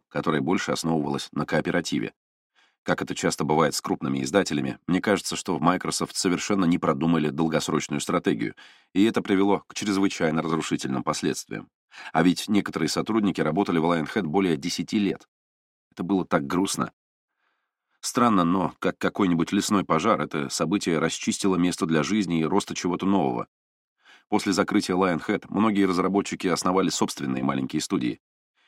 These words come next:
И некоторые из них выпускают игры, которые публика принимает довольно хорошо. Некоторые компании — это просто два человека, которые работают прямо в своих комнатах, как мы во времена Populous. А некоторые из них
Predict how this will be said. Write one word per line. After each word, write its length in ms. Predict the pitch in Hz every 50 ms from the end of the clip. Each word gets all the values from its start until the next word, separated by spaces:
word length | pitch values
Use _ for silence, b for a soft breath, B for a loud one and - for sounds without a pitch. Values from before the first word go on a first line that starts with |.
| _ _ _ _ -
И 80 | 80
некоторые 440 | 78 78 98 - - - - 78 69
из 80 | 64 64
них 140 | 71 - -
выпускают 500 | 73 - - - - - 76 69 - -
игры, 260 | 110 104 95 85 B B B B B B
которые 340 | 95 95 - 117 120 101
публика 480 | - 113 110 107 98 - - 90 76 - _ -
принимает 420 | - 87 82 80 78 78 76 67
довольно 340 | 71 85 80 73 69 69 65
хорошо. 440 | - - 87 82 - - - - - _ _ _ _ _ _ _ _ _ _ B B B B B B
Некоторые 460 | 71 80 104 - - - 80 82 -
компании — 440 | - 80 76 - 90 73 67 67 71 -
это 100 | - -
просто 300 | - - 120 - - 87
два 180 | 90 95 92
человека, 460 | - - 101 92 85 73 67 - - -
которые 340 | - - - 76 73 69
работают 420 | 67 69 73 95 90 95 82 - - _ -
прямо 260 | - 85 82 82 87
в 60 | 82 -
своих 280 | - 78 78 78 -
комнатах, 460 | - - 69 64 - - - - - -
как 220 | - 73 - -
мы 140 | 82 92 85
во 100 | 76 69
времена 340 | 69 69 69 69 71 73 73
Populous. 520 | - - 78 - - - 50 50 - - _ _ _ _ _ _ _ -
А 100 | - 78
некоторые 460 | 76 85 113 123 - - 90 85 76
из 80 | 69 67
них 160 | 69 62 -